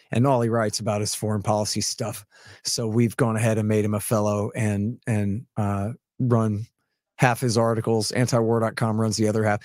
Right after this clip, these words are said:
I guess that's not true. He also writes for Responsible Statecraft and a few other places. But I'm telling you, man, like, he, I don't know if you pay much attention to, to Ted, but if you haven't,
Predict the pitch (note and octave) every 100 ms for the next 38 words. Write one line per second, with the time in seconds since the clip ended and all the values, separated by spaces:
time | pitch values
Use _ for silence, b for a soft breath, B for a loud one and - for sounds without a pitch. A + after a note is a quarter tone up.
0 | B B B2 B2+ A#2+ A#2+ G#2+ A#2+ A#2 A#2
1 | - A2 G#2 - G#2+ G#2 - A2 G2 G#2+
2 | - A2 - A2+ G#2+ G#2+ G#2 G#2 A2+ G#2+
3 | G#2 G2 G#2+ G2+ A2 - b b b b
4 | - - A2 - b b D#3+ C#3+ D3+ B2+
5 | A2+ A2 G#2+ G2 _ _ _ _ _ _
6 | _ _ _ _ - B2+ G#2 - B2 A#2
7 | - b b B2+ C3+ B2+ A#2 C3+ A2 C#3
8 | A#2+ A#2 G#2 C3+ B2 A#2 G#2 G#2+ - -
9 | A2 F#2 G#2+ F#2 G#2+ A2 B2 B2 C3 A2
10 | G2